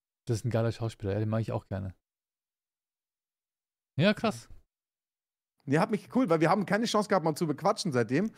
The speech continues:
Speaker 2: Und ich hab gestern im Twitch-Stream schon gesagt, meine, meine Meinung. Und leider haben die zwei, drei Leute nicht gesehen. Der Snugglesack hat sehr gut geschrieben, ähm,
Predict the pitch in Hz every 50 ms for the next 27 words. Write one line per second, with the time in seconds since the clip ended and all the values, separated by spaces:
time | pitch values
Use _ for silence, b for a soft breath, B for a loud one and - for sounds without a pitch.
0 | b b b b 139 135 120 156 143 135 190 185 - 156 143 - - 214 - -
1 | - - - - - - - 175 220 220 - 202 180 160 156 165 190 202 196 -
2 | 135 139 160 185 180 170 165 185 226 226 220 226 233 247 254 320 311 b b b
3 | b b b b b - 143 135 147 156 170 170 165 175 156 139 113 - 143 143
4 | 147 139 120 120 120 131 143 135 127 123 - 120 135 135 - 127 120 - 170 190
5 | 233 240 214 - 165 143 - 135 113 104 120 131 143 143 139 127 - - 123 117
6 | 113 110 - 131 131 123 120 110 117 b b b b b b b b - 120 120
7 | 120 123 120 113